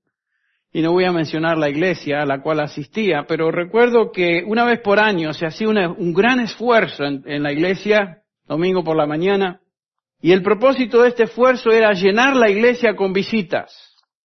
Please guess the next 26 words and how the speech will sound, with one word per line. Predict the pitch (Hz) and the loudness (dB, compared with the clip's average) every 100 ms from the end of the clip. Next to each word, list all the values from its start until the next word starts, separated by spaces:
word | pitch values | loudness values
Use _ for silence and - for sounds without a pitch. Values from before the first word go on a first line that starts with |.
| _ _ _ _ _ _ _ _ _ _ _ _ _ _ _ | _ _ _ _ _ _ _ _ _ _ _ _ _ _ _
Por | 165 | -6
supuesto, | 151 160 214 220 196 | -4 0 0 2 0
cada | 185 196 | 2 4
uno | 208 214 | 4 2
de | 202 | 0
nosotros | 190 185 220 214 240 220 - _ _ _ _ | 0 0 0 2 0 0 -6 _ _ _ _
traía | - 165 185 208 190 165 | 0 2 4 4 4 2
algún | - 143 151 240 | -2 -2 0 2
visitante, | 233 196 180 170 160 160 190 | 2 0 -2 -2 -2 0 -2
o | 165 | -2
por | 160 151 | -2 -2
lo | 151 | 0
menos | 180 190 175 | 0 -2 -2
trataba | 151 143 190 202 170 | -6 0 2 4 2
de | 143 131 123 - _ _ _ _ | 0 -4 -6 -8 _ _ _ _
traer | 143 156 170 | -2 0 2
a | 165 | 2
un, | 165 170 - _ _ | 0 -4 -10 _ _
un | 170 | -4
visitante | 170 165 156 170 165 160 | -4 -4 -2 0 0 0
a | |
la | 156 | 0
iglesia | 147 160 170 165 165 | 0 0 0 0 -2
para | 151 147 | -2 -2
esa | 156 175 | -2 -4
ocasión, | 175 165 160 156 151 | -4 -6 -4 -4 -4